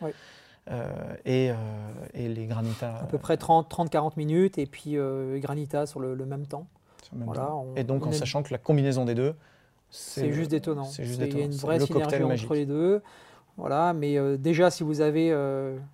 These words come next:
Speaker 1: la veste de froid, ça me paraît déjà être une très, très bonne, euh, solution,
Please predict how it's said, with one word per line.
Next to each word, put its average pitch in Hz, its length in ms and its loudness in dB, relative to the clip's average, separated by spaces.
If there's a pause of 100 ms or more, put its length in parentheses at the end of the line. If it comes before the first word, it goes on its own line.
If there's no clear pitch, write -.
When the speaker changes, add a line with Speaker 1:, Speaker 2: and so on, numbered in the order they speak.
(120)
Speaker 1:
la 151 100 -2
veste 147 180 0
de 151 60 0
froid, 151 320 -2
ça 151 140 -8
me 135 180 -10
paraît 139 240 -4
déjà 139 220 -2
être 143 120 -10
une 143 120 -10
très, - 260 -10
très - 160 -12
bonne, 143 240 -6
euh, 143 320 -10
solution, 160 560 -8